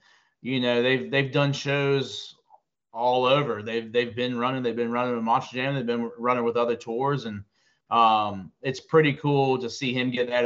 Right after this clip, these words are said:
award. It's well-deserved. He deserves it. Um, and, and for him molding his son and Zach, you know, eh, 'cause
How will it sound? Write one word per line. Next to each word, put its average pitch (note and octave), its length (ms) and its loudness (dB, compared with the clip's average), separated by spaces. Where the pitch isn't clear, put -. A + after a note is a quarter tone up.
award. A#2 380 4
It's A#2 160 -6
well-deserved. A#2+ 840 0
He B2 60 -6
deserves A#2 480 -2
it. A#2+ 160 2
Um, A2+ 420 0
and, A#2+ 240 -4
and C3 360 -2
for D3 140 0
him D#3 240 4
molding D3 400 6
his C3+ 180 -4
son C#3+ 300 0
and C3 120 -4
Zach, A#2 560 0
you A#2+ 120 -6
know, A2+ 500 -4
eh, G#2+ 220 -14
'cause C3 160 -2